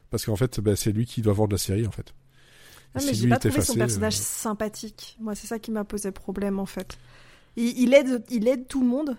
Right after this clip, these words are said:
Speaker 2: mais il envoie chier tout le monde en même temps. Enfin, je, je, il y a pas un côté,
Speaker 1: Ouais.
Speaker 2: euh, gentil.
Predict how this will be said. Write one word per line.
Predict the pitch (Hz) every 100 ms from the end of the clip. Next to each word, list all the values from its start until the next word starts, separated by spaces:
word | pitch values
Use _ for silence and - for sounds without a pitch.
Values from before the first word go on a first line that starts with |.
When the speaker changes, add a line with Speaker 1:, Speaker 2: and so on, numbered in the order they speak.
| -
Speaker 2:
mais | 202
il | 208
envoie | 214 208
chier | 208 - 226
tout | 226
le | 214
monde | 220
en | 214
même | 202 202
temps. | 208
Enfin, | 208 220 202 202
je, | 196
je, | 190 - - - - -
il |
y |
a | 202
pas | 269
un | 262
côté, | 220 220 -
Speaker 1:
Ouais. | 247
Speaker 2:
euh, | 240 190 185 180 180
gentil. | - 214